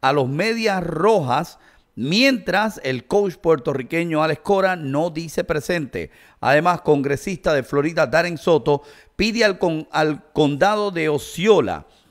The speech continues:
que rechace las cenizas de carbón que vienen de Puerto Rico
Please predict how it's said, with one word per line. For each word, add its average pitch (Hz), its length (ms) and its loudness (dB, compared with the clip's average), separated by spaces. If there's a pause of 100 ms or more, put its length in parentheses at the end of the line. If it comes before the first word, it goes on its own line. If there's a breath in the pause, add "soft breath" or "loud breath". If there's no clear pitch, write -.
(160)
que 151 180 2
rechace 156 560 0
las 151 180 -2
cenizas 165 420 -2
de 147 100 -2
carbón 147 400 0
que 156 80 -2
vienen 175 300 0
de 160 80 -2
Puerto 185 340 0
Rico 170 420 -2